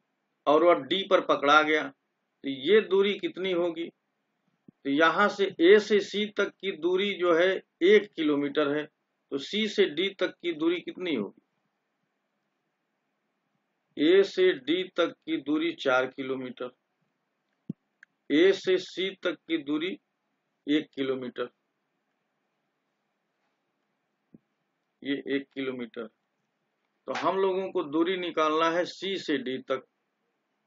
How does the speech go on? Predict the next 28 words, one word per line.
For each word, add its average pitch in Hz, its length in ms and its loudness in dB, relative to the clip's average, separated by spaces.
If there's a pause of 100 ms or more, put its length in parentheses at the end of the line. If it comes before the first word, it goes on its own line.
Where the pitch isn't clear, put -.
(720)
तो 123 80 -12
सीडी 175 500 -6
बराबर 160 400 2
हो 139 200 -2
जाएगा 127 460 0 (140)
चार 147 360 2
माइनस 127 440 -4 (120)
एक 120 240 -6
बराबर 113 340 -4
तीन 131 440 -8
किलोमीटर। - 600 -20 (2000)
तो 117 60 -14 (200)
तीन 202 280 -2
किलोमीटर 175 560 0
ये 135 160 0
हो 127 200 -4
गया। 135 220 -4 (2000)
और 135 220 0
कितनी 180 360 -2
देर 190 260 6
में 196 180 0
पकड़ा 190 380 4
गया? 214 300 0 (1200)
एक 185 260 4
बटा 185 280 6
आठ 175 380 6
घंटा 113 380 -8
में। - 200 -16